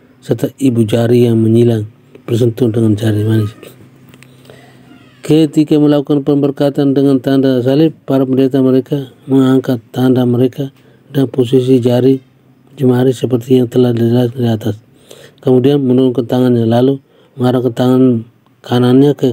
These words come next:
kiri dan ke kanan. Saat seorang pendeta hendak melakukan pemberkatan dengan tanda salib, yang posisi mengucapkan menggunakan kedua tangannya, maka posisi dan gerakan tangan kanannya serupa,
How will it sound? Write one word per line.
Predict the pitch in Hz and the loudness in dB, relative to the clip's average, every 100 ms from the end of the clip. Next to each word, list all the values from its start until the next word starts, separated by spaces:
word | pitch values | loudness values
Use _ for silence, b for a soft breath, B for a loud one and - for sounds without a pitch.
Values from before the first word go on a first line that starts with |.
| 113 | -2
kiri | 131 135 | 2 2
dan | 131 127 123 b b b b b _ _ - | 2 0 -4 b b b b b _ _ -8
ke | 127 | -6
kanan. | 117 120 110 95 - - _ _ b b b b b b b b b _ _ | -2 -2 -2 -4 -16 -20 _ _ b b b b b b b b b _ _
Saat | - 139 135 | -4 -2 0
seorang | 156 143 | 0 0
pendeta | 135 139 139 | 0 0 2
hendak | 143 139 | 0 2
melakukan | 139 139 131 139 | 2 0 0 0
pemberkatan | 139 135 131 135 135 127 | 0 0 -2 -2 0 0
dengan | 135 | 0
tanda | 123 135 127 | 0 -2 0
salib, | 135 135 113 _ _ _ _ - | 0 0 -2 _ _ _ _ -6
yang | 139 131 | -4 -2
posisi | 123 131 | -4 0
mengucapkan | 135 131 131 127 120 - 123 | 2 4 2 0 -6 -4 -2
menggunakan | 123 127 131 117 123 | 0 2 0 -2 -6
kedua | 120 127 127 | -4 0 0
tangannya, | 127 131 151 175 - _ - _ _ _ _ _ _ _ _ _ b b b b - | 0 2 2 0 -2 _ -20 _ _ _ _ _ _ _ _ _ b b b b -4
maka | 131 120 | -4 -2
posisi | 127 117 131 143 | -4 -2 0 2
dan | 139 127 | 0 0
gerakan | 131 131 127 | 0 0 -2
tangan | 127 127 | 0 0
kanannya | 127 135 143 147 | 0 2 2 0
serupa, | - 143 147 110 | 0 -2 0 -4